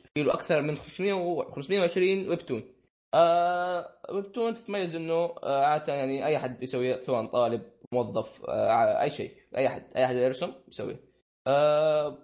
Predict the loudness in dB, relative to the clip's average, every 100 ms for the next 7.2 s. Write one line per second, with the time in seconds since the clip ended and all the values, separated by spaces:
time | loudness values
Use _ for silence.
0 | _ -4 0 2 2 2 2 0 0 0
1 | 0 0 -4 -8 _ -6 -4 -2 -2 0
2 | 0 0 -2 -4 -2 -2 -2 -4 -8 _
3 | _ _ -2 2 4 4 4 4 0 -4
4 | -20 _ -6 0 0 0 -8 -8 -4 -2
5 | 0 0 -2 -4 -4 -4 -4 -2 0 0
6 | -4 -12 _ _ _ -10 -4 -2 0 0
7 | -2 -8